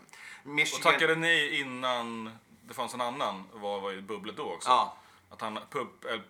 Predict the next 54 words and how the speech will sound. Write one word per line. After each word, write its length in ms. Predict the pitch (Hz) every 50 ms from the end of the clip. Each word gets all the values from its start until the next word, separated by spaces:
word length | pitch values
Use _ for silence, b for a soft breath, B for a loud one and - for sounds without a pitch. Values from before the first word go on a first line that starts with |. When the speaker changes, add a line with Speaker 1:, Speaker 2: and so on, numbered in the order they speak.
| _
Speaker 1:
publikt 480 | - 131 117 120 147 117 95 - - -
sa 160 | - 101 90
att 80 | 90 -
han 100 | 95 92
inte 240 | 90 90 87 - 95
kommer 200 | - 92 90 90
lämna 220 | 87 87 92 95
Michigan. 340 | 101 101 - 90 87 80 78 - _ _ _ _ _ _
Speaker 2:
Exakt. 520 | - 110 - - - - - - - - - _ B B B B B B B
Ehm, 680 | - 117 120 120 120 120 123 123 120 117 117 123 123 - -
nu 140 | 147 151
har 100 | 160 165
det 60 | 160 151
gått 160 | 156 156 160
ännu, 180 | 147 147 175 202 190 160 - - -
det 40 |
har 60 | 139 156
gått 120 | 196 190
jävligt 180 | 196 165 135 123
bra 120 | 185 214
för 60 | 160 147
Michigan. 420 | 123 110 - - 117 107 113 113
De 120 | 120 123
vann, 300 | 127 131 135 127 127 123 120 -
ehm, 560 | 107 113 113 110 110 110 110 107 107 107 98 B B B B B B B B B B B -
var 100 | 131 135
det 40 | 143
Ohio 420 | 147 147 139 151 165 165 160 139 131
de 100 | 127 127
slog 180 | 127 135 123
för 60 | 117 110 123
första 120 | 120 - 120
gången 160 | 117 113 107
på 60 | 120
jävligt 240 | 120 117 113 104 113
länge? 240 | 123 117 113 113 113
Eh, 520 | 117 - - - 107 110 110 110 104 104
eller 220 | 117 120 120 120 - - - -
som 160 | - 123 123
de 180 | 127 127 127
börjar 200 | 127 131 127 120
slå 220 | 117 - - 131 117
ganska 260 | 113 117 113 - 120
mycket. 400 | 123 127 123 - - - 127 110 - - -
Eh, 220 | - 98 95 95 92
och, 280 | - - 110 107 104 -
och 80 | 107 120
det 120 | 120 120
har 140 | 120 117 117
Jim 240 | 113 120 123 120 123
med 220 | 151 185 180 170
sig. 300 | - 185 180 175 170 -
Och, 300 | - 139 139 131 131 131
eh, 80 | 127